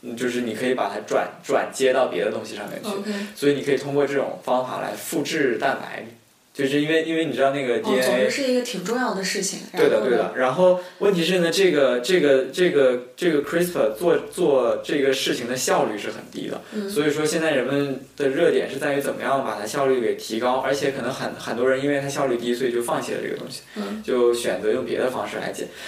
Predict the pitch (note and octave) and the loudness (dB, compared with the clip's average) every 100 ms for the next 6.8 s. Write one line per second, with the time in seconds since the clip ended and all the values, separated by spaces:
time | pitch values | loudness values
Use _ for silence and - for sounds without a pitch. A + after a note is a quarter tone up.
0 | - - - A2+ A2 A2 A2 D#3 D#3 D#3 | -14 -12 -2 0 0 -2 -4 0 0 2
1 | E3 F#3 - - D#3 C#3 A#2+ B2 D#3 C#3+ | 2 2 -2 0 0 2 0 -4 -2 -2
2 | G2 A#2 B2 A#2 A2+ A2 A#2+ B2 C3+ G#2 | -2 -2 0 0 0 -2 0 0 0 -2
3 | A#2+ A#2+ C3 B2+ A2+ G#2+ - F#2 G#2 C3+ | -4 2 2 2 2 0 -2 -6 -4 0
4 | C3 G#2 F#2 A#2 A2 G#2+ B2+ A2+ G#2+ G2+ | 0 0 -2 0 0 2 2 2 2 0
5 | G2 - G#2+ A2+ - - A#2+ A#2+ G#2+ A2+ | -2 -4 -2 0 0 -2 -4 -2 -2 -2
6 | A2+ A#2+ A2+ G#2+ G#2 G#2+ G#2+ A2 | 0 0 0 0 -4 -4 -2 -2